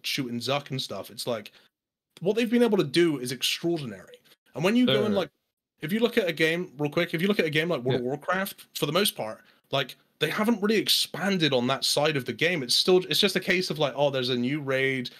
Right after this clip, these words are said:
Speaker 1: you just, you know, target one, you kill that boss, you get the loot and you leave. RuneScape has expanded and, like, th-, it's evolved and they've made things more and more better, and there's been a lot of thought that's been poured into the things that have came into the game.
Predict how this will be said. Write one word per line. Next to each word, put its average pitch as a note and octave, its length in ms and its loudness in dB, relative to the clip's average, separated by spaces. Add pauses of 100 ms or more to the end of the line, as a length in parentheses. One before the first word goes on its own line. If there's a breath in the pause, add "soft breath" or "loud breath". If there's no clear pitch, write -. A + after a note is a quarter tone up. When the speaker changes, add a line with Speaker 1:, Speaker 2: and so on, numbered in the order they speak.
(180 loud breath)
Speaker 1:
you A#2+ 120 -6
just, B2+ 380 -4
you C#3 80 -4
know, A#2+ 160 0
target C#3+ 580 0
one, C3 460 0
you A#2+ 120 -4
kill D3 320 -4
that C3 260 -2
boss, C3 400 -2
you A2+ 80 -12
get B2+ 180 -4
the B2 80 -8
loot B2 280 -2
and A#2+ 100 -6
you G#2+ 80 -8
leave. C#3 360 -6 (400 loud breath)
RuneScape G#3 440 6
has E3 120 0
expanded D3 920 0 (100)
and, B2+ 300 -2
like, A#2+ 240 0 (280 soft breath)
th-, C3+ 140 -8
it's D3 160 -2
evolved C#3 540 2
and A#2 100 -2
they've A#2+ 160 -4
made C3+ 240 0
things B2 460 -2
more B2 160 -2
and A#2+ 100 -2
more A#2 120 0
better, A2+ 340 -4
and A2 220 -8 (120)
there's C3+ 180 0
been E3 140 2
a E3 40 4
lot D#3+ 180 2
of B2+ 80 -4
thought - 440 -2 (640)
that's B2 160 -2
been B2+ 220 -2
poured C#3 400 0
into B2+ 240 -2
the A#2 100 -10
things A#2 340 -4
that G#2+ 100 -10
have - 100 -20
came A2 160 -4
into G#2 140 -12
the G#2+ 60 -14
game. G2+ 360 -8